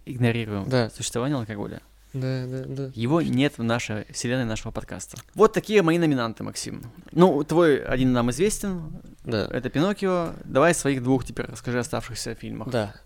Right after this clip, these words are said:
Speaker 2: Э, следующий мой номинант тоже кукольный. Это мультфильм «Этот дом», вышедший на Нетфликсе. Это антология, и это фильм, который мог бы оказаться и в предыдущей категории ужастика.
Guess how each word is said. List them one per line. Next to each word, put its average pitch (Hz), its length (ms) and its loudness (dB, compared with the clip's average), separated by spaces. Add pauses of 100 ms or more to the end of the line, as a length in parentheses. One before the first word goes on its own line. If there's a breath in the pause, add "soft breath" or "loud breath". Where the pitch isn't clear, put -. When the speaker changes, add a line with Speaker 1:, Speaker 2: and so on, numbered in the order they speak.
(140)
Speaker 2:
Э, 123 320 -2
следующий 147 760 0
мой 135 220 -2
номинант 135 420 0
тоже 135 280 4
кукольный. 147 760 -4
Это 123 640 -2
мультфильм 123 880 -4
«Этот 139 420 0
дом», 139 320 2 (180)
вышедший 127 580 -8
на 117 100 -6
Нетфликсе. 143 600 -6 (560 loud breath)
Это 156 440 0
антология, 165 960 2 (100)
и 131 180 0
это 139 840 0 (340)
фильм, 190 240 6
который 147 600 4
мог 139 280 2
бы 143 80 4
оказаться 135 540 4
и - 40 2
в - 480 -12
предыдущей 123 540 2
категории 120 480 0
ужастика. 127 680 -4